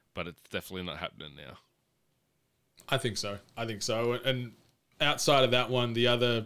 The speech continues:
Speaker 2: reference I wanted to mention is the, the use of the old traditional, old school alarm clocks.
Speaker 1: <laughs> Yeah.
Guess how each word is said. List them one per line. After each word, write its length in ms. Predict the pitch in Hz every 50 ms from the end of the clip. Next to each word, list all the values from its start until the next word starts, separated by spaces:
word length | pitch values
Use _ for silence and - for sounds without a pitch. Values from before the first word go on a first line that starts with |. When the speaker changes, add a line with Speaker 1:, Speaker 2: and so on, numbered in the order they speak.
| - -
Speaker 2:
reference 380 | 117 117 117 - 120 110 -
I 80 | 127 117
wanted 240 | 117 117 113 113 110
to 80 | - 117
mention 580 | 110 110 110 107 - - 113 110 107 110 - -
is 640 | 120 113 110 110 110 110 110 110 110 110 107 - -
the, 280 | - 117 117 113 113 110
the 100 | 107 110
use 320 | 110 117 131 147 147 -
of 140 | 160 156 147
the 100 | 147 156
old 180 | 147 139 135 127
traditional, 800 | - 135 127 127 131 123 - - 135 123 123 117 113 107 104 - _ _ -
old 200 | 127 131 127 123
school 240 | - - 143 127 117
alarm 280 | 113 113 120 131 139
clocks. 500 | - - 165 175 - - - - - - 101 101 95 123 113
Speaker 1:
<laughs> 240 | 101 - - 110
Yeah. 200 | 98 104 98 101